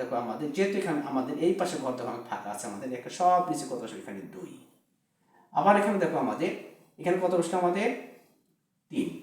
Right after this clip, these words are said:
এখানে দেখো আমাদের এখানে আসলো। এবার এ দেখো এখানে, যেহেতু এখানে কোনো ঘর আমাদের ফাঁকা নেই, তাহলে এই পাশে যেহেতু ঘর ফাঁকা আছে, কত আছে? এখানে বসলো আমাদের চার।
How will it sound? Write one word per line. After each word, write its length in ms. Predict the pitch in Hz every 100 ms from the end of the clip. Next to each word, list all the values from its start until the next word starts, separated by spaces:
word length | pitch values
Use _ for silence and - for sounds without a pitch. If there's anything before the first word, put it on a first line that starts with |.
| - _ _ _ _ _
এখানে 200 | 165 240
দেখো 180 | 202 190
আমাদের 320 | 156 135 120 117
এখানে 180 | 117 113
আসলো। 200 | 110 - -
এবার 160 | 175 175
এ 40 | 175
দেখো 220 | 170 131 120
এখানে, 220 | 120 196 269 - - -
যেহেতু 240 | - 202 220
এখানে 220 | 220 214 190
কোনো 120 | 190
ঘর 200 | 165 151
আমাদের 280 | 143 135 - -
ফাঁকা 200 | - 113
নেই, 120 | 143 262 - - - -
তাহলে 200 | 143 143 180
এই 60 | 226
পাশে 180 | 220 202
যেহেতু 240 | 170 160 143
ঘর 160 | 135 131
ফাঁকা 180 | 131 117
আছে, 160 | 117 120
কত 120 | 127 117
আছে? 160 | 117
এখানে 180 | 113 113 107
বসলো 180 | 95 104
আমাদের 260 | 101 175 185 - -
চার। 240 | 160